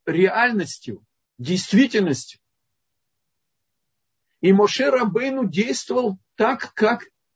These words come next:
Бог себя проявляет в этом мире.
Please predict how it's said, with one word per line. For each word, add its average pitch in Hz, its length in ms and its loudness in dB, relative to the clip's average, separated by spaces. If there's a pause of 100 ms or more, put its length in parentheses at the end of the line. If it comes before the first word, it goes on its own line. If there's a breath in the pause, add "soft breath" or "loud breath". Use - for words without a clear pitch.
(280)
Бог 240 540 2
себя 202 420 2
проявляет 170 800 2
в 139 80 -10
этом 151 320 -6
мире. 143 400 -4